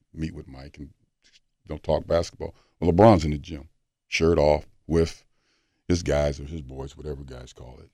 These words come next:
just shooting. Then they practice from ten to twelve. And then in the N B A at noon, they have a spread, so the guys don't have to leave. So they have lunch, and, you know, some guys leave. And then they come back and they go from two to four, second practice. Well, then I go afterward, and then LeBron's still in the gym.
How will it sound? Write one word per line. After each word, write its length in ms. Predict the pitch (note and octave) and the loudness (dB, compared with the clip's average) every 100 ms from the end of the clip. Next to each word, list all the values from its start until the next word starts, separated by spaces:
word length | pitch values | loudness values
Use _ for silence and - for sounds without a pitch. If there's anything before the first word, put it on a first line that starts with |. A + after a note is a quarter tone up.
| _ | _
just 180 | - E2+ | -8 -6
shooting. 380 | - C3+ B2 E2+ _ | 0 0 0 -8 _
Then 140 | D#2+ | -8
they 100 | D#2 | -8
practice 380 | E2 E2 D#2 D#2+ | -2 0 0 -4
from 160 | - E2 | -14 -12
ten 180 | E2+ | -10
to 60 | F2 | -12
twelve. 320 | - - - _ _ _ _ _ _ | -12 -16 -16 _ _ _ _ _ _
And 100 | D#2+ | 0
then 100 | D#2+ | 0
in 100 | D#2 | 0
the 100 | E2 | 0
N 120 | F2 | 2
B 160 | E2 G#2 | 4 6
A 160 | G2+ E2 | 6 4
at 80 | |
noon, 380 | E2 G#2 A2+ F2 | 4 4 6 2
they 100 | D#2+ | -2
have 200 | D#2+ E2 | -4 -6
a 60 | D#2+ | -8
spread, 460 | - F#2+ D#2+ D2+ - | -2 2 2 0 -8
so 120 | - D2+ | 0 0
the 40 | |
guys 220 | D2+ D#2 | 2 -2
don't 140 | E2 E2 | -4 -10
have 160 | D#2+ | -10
to 80 | - | -10
leave. 360 | F2+ A2 E2+ E2+ _ D#2+ | -8 -6 -8 -12 _ -10
So 160 | - D#2 | -4 -4
they 80 | |
have 180 | D2+ E2+ | -4 -6
lunch, 340 | C#2+ D2 D#2+ - | -8 -10 -12 -20
and, 100 | - _ | -20 _
you 120 | - D#2 | -8 -8
know, 180 | D2 D2+ | -8 -14
some 200 | - D#2+ | -14 -14
guys 320 | D#2+ C#2+ C#2+ | -12 -14 -14
leave. 300 | C#2+ D2 D2+ _ - - | -14 -14 -14 _ -20 -6
And 80 | E2 | -2
then 60 | |
they 100 | D#2+ | -2
come 200 | D2+ D#2 | 4 4
back 180 | D#2 D#2 | 4 0
and 80 | D#2 | -6
they 40 | |
go 180 | D2+ D#2+ | -6 -6
from 320 | - C#2+ D2 - _ _ | -6 -12 -12 -20 _ _
two 140 | G#2+ | 0
to 60 | F2 | 0
four, 360 | - - E2 | -2 -2 -4
second 400 | D2+ - E2+ - | -8 -4 -4 -2
practice. 420 | - C#2 - - - _ _ _ _ _ | -4 -4 -6 -16 -20 _ _ _ _ _
Well, 80 | - | -8
then 140 | - F2+ | -2 -2
I 80 | |
go 220 | E2+ D#2+ D#2+ | 0 0 0
afterward, 560 | G2+ - E2 F#2 G#2+ - _ | -4 -6 -8 -8 -8 -18 _
and 120 | E2+ | -4
then 120 | E2+ E2+ | -2 -2
LeBron's 320 | E2+ G#2+ F#2 | 0 0 0
still 120 | E2+ | -2
in 80 | D#2+ | -2
the 60 | |
gym. 300 | D#2 G2+ F#2+ | -4 -10 -16